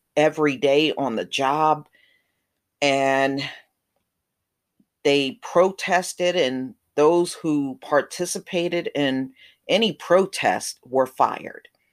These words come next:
So I, I guess it's practical to throw the person out instead of fixing the issues at your warehouse,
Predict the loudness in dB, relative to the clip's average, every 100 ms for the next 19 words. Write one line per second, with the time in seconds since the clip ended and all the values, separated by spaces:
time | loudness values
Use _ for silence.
0 | _ _ _ _ _ 0 4 6 6 6
1 | 4 2 2 0 0 -4 -6 -4 2 2
2 | 0 -2 -2 -2 -6 -4 0 2 0 -4
3 | -4 -4 -4 -2 0 0 -2 -6 -2 -2
4 | -2 -6 -6 -4 -4 -4 -6 -8 -16 _
5 | _ _ _ _ _ _ -2 0 2 2
6 | 2 -2 -4 -2 0 0 -2 -2 0 -2
7 | -2 -8 -12 -12 -14 -16